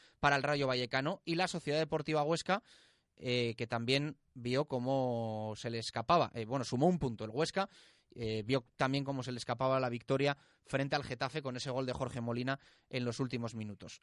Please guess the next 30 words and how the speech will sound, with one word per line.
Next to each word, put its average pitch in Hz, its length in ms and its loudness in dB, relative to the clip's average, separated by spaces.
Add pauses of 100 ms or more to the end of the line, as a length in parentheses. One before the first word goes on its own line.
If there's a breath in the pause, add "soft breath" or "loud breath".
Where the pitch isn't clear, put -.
Eh, 117 260 -6
fueron 175 280 2
bastante 170 380 2
buenos, 160 520 0
en 131 140 -4
general, 135 360 0
los 151 120 4
resultados 135 540 -4
de 131 80 -2
la 123 320 0
jornada, 151 480 2 (340 soft breath)
con 113 560 -4
alguna 131 380 0
excepción, 160 520 -2
pero 160 280 2 (400 loud breath)
ya 131 180 0
decimos 131 460 -2 (160)
que 110 480 -4 (520)
al 113 180 -10
final 156 500 0 (180)
los 110 480 -14
goles 123 380 -4
del 123 480 -2
Barça, 156 600 2
el 117 320 -6
gol 135 280 -2
del 131 360 0
Atlético 131 480 -2
de 123 80 -4
Madrid, 165 540 0